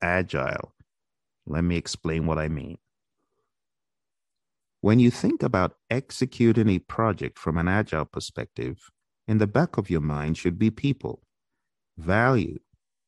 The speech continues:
business value. In order to execute this project with a bunch of processes, I should be doing it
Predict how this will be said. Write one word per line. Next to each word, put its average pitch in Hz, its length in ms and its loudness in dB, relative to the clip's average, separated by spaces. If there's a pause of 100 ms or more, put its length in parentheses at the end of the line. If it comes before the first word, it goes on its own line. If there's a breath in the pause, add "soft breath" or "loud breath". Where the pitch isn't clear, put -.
(540)
business 110 580 2 (220)
value. 67 480 -8 (1000)
In 98 140 4
order 156 260 4
to - 260 0
execute 127 600 -2
this 123 200 -2
project - 720 -2
with 76 160 -2
a 73 60 -4
bunch 104 380 0
of 87 180 -4
processes, - 1000 -4 (540)
I 92 120 0
should 156 360 -2
be 98 140 2
doing 117 420 2
it - 360 -14